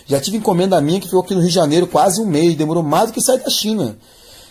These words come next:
E fora, é, a famosa taxa, né? Então, pode ter uma sorte de não ser taxado, mas é muito difícil. Muito difícil. Aí você paga, vamos dizer, você paga novecentos reais lá.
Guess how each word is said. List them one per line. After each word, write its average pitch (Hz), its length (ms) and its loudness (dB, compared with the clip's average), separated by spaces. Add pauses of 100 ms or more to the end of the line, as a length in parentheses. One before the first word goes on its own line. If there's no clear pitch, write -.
(120)
E 220 120 -10
fora, 226 640 2
é, 131 1200 0
a 135 40 -4
famosa 147 480 0
taxa, 147 560 -2
né? 135 180 -12 (580)
Então, 160 300 -2 (100)
pode - 200 0
ter - 80 -4
uma 165 160 2
sorte 151 260 -2
de 143 60 -10
não 139 80 -2
ser 135 120 -2
taxado, 175 280 -2
mas 156 140 -2
é 156 40 -2
muito 143 640 -4
difícil. 117 540 -12 (600)
Muito 139 540 0
difícil. 135 380 -4
Aí - 20 -4
você 175 180 0
paga, 208 300 0
vamos 190 200 -2
dizer, 185 120 0
você 185 160 -2
paga 190 220 2
novecentos 180 400 -2
reais 160 240 0
lá. 135 340 2